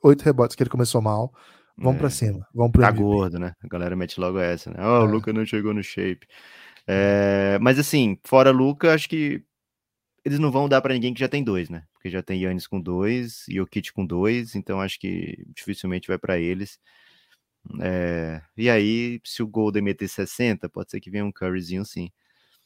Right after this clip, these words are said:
Speaker 2: Olá, Belgra Bros. Lucas, como morador de Fortaleza, acompanhas as ligas da região?
Speaker 1: Ih.
Speaker 2: Como vocês veem o basquete no Nordeste, tanto competitivo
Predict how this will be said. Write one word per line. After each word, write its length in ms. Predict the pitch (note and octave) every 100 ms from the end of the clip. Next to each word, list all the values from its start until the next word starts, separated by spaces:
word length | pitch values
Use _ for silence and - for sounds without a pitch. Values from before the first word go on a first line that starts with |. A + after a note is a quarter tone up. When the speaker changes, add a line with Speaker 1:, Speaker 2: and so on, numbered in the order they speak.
| _ _ _
Speaker 2:
Olá, 420 | - D#3 D3 E3+
Belgra 360 | F3 F3+ F3+ F3
Bros. 920 | C#3 C#3 A2 - - - - - - _ D3
Lucas, 480 | F3 - G#2+ F#2
como 220 | - C3 B2+
morador 380 | A#2+ A#2 A2+
de 100 | G#2
Fortaleza, 640 | - G#2+ A2 G#2 G2+ F2+ -
acompanhas 920 | E3+ - E3 D3 B3+ D#4 B2 F2+ - -
as 240 | B2 G#2
ligas 320 | A#2 A#2 G#2+
da 100 | F#2+
região? 480 | F#2 F#2 G2 D#3 E3
Speaker 1:
Ih. 840 | B3+ D4+ D#4+ E4 E4 E4 E4 D#4+ D#4+
Speaker 2:
Como 280 | A3 B3+ A3
vocês 460 | E3 D3 D3+ C3+ A2+
veem 240 | C3 C3+
o 80 | B2+
basquete 480 | A#2 - A#2 A2 -
no 120 | A#2
Nordeste, 520 | G#2+ G2 G2+ G2+ G#2+
tanto 360 | - A#2+ B2+ A#2+
competitivo 760 | A2+ A2 G#2+ - A#2 B2+ B2+